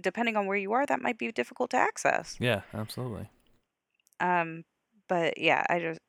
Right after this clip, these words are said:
Speaker 1: there's just so much. It's a wealth of information. I mean, it could be its own mega podcast if we just talked about
Speaker 2: <laughs>
Speaker 1: race stuff, but it's,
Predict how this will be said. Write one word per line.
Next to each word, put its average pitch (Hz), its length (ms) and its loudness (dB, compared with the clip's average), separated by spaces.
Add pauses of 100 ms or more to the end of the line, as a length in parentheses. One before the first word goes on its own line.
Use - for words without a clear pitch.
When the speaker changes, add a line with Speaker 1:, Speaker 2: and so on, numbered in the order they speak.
(120)
Speaker 1:
there's 196 200 -2
just 220 200 0
so 226 160 0
much. 180 240 -2
It's 196 120 -2
a 226 80 2
wealth 170 360 2
of 160 120 -8
information. 147 760 -4
I 147 120 -2
mean, 151 280 -6
it - 120 -6
could 156 140 -16
be 156 160 -4
its - 240 -4
own 151 600 -6 (680)
mega 151 580 0
podcast 135 720 2
if - 100 -8
we 226 120 6
just - 300 -2
talked - 300 0
about 139 320 4
Speaker 2:
<laughs> - 0 -
Speaker 1:
race 160 260 2
stuff, - 360 2
but - 160 2
it's, - 380 0